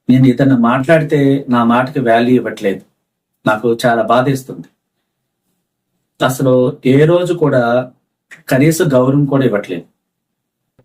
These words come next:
మీరు చెప్పారు, మన కోరిక ఏదైనా సరే కోరుకుంటే నెరవేరుతుంది అన్నారు. మరి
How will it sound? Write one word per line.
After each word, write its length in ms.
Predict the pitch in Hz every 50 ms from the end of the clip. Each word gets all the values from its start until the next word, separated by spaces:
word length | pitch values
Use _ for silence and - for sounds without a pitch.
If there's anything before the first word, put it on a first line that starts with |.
| _ -
మీరు 120 | 131 127
చెప్పారు, 600 | 131 - 135 131 165 151 139 135 123 123 131 127 - - _ _ _ _ _ _ _ _ - 120
మన 160 | 117 120 123 127
కోరిక 340 | - 139 143 156 156 156
ఏదైనా 420 | 151 131 127 127 135 135 135 139 139
సరే 480 | 135 - 127 123 123 120 123 120 - - _ _ _ _ _ _ -
కోరుకుంటే 460 | 135 135 135 131 147 139 135 131 135
నెరవేరుతుంది 760 | 123 117 117 123 120 127 127 123 - - 113 113 117 117 107
అన్నారు. 320 | 104 101 104 98 90 - - _ _ _ _ _ _ _ _ _
మరి 280 | - 123 123 127 127 127